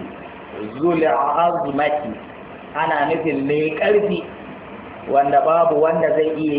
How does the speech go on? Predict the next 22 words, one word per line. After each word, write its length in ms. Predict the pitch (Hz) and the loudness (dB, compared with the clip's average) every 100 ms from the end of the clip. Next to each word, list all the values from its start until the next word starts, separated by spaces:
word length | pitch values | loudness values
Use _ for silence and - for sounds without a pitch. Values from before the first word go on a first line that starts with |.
| 147 | 0
yin 160 | 143 135 | 0 -2
muƙawama 800 | 131 131 156 156 160 160 143 135 | -2 0 2 4 4 4 2 0
da 100 | 117 - | -2 -6
shi. 240 | 147 143 143 - - - - - 101 101 - - - - - - - - - | -6 -6 -8 -12 -16 -16 -16 -16 -14 -14 -14 -16 -16 -16 -16 -16 -16 -16 -6
Al-kabir, 1040 | 143 160 160 160 170 165 185 196 185 147 131 - - - - - - - 107 | -2 0 0 2 2 2 0 -2 -2 -4 -6 -10 -14 -16 -16 -16 -16 -14 -4
zul 220 | 143 175 170 175 | 2 2 2 0
kibriya, 720 | 240 226 220 190 175 - - - - - - | 0 2 2 2 2 2 -2 -6 -12 -12 -6
mai 240 | 151 165 160 | -2 0 0
girma, 440 | 170 208 214 214 208 | 4 6 8 6 6
ma'abocin 800 | 220 240 220 196 170 185 185 180 - - - - - 127 | 6 6 4 4 2 0 0 -2 -4 -12 -16 -16 -14 -4
girma, 680 | 160 196 196 196 190 185 185 | 2 4 6 4 4 4 4
wanda 380 | 180 175 170 151 156 | 6 4 4 2 2
girmansa 540 | 180 190 196 208 196 | 2 2 2 0 2
ya 280 | 160 156 156 | 4 4 2
kere 400 | 170 165 156 143 - | 0 2 2 0 2
kowane 480 | 208 202 196 156 143 | 4 6 6 4 2
mai 200 | 135 120 | 0 0
girma. 340 | 143 143 143 120 - - - - - - - - - - - - - - - - - - - | 0 2 0 -2 -6 -12 -16 -16 -16 -16 -18 -16 -16 -16 -16 -16 -16 -16 -16 -16 -16 -16 -6
To, 80 | 139 | -6
shi 240 | - 190 | -4 -2
ne 100 | 175 | 0
al-azim. 680 | 143 135 127 131 131 143 135 | 2 2 2 2 2 2 0